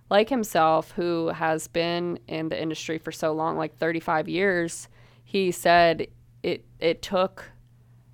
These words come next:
I guess, this long, but really people bringing it up on this level for him to realize, "Oh, yeah, I've gotten so comfortable to what I consider normal."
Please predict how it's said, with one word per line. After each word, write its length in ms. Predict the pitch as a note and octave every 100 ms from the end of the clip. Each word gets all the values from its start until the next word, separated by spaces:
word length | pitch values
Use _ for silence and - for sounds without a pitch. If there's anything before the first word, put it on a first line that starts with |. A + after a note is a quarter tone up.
| _ - _ - -
I 60 | F#3
guess, 220 | F3+ -
this 320 | F#3 F#3 -
long, 340 | E3 F3 F3+
but 200 | E3+ E3 D#3+
really 260 | E3+ E3+
people 360 | E3 F#3 F3 E3
bringing 320 | E3 E3 E3
it 100 | D#3+
up 300 | D#3 D3+ D3+ -
on 180 | E3 D#3+
this 200 | D#3+ -
level 500 | D#3+ E3 D#3+ D3 C3+
for 240 | - - E3
him 200 | E3 D#3+
to 380 | F3 D#3 D#3 D#3+ - -
realize, 540 | E3+ F3 E3+ D#3+ D#3+ -
"Oh, 100 | A#3
yeah, 280 | A3+ G#3+ D#3+
I've 120 | E3+
gotten 240 | G3 D#3+
so 200 | F3 E3+ E3+
comfortable 580 | E3+ F#3+ F3 D#3+ D#3
to 300 | D#3+ D#3 D3+ -
what 240 | E3+ D#3+
I 100 | E3
consider 380 | E3+ E3 E3 D#3
normal." 480 | D3+ F3+ F#3+ B2+